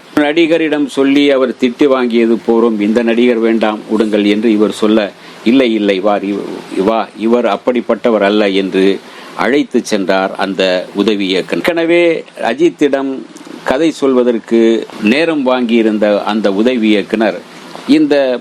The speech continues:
குழந்தைக்கு பிரச்சனை உள்ள அந்த உதவி இயக்குனரையும் அழைத்து கொண்டு சென்று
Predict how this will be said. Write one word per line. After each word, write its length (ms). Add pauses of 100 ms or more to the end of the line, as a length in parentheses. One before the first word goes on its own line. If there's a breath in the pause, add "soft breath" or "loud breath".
குழந்தைக்கு 680
பிரச்சனை 500
உள்ள 280
அந்த 220
உதவி 480
இயக்குனரையும் 680
அழைத்து 440
கொண்டு 280
சென்று 580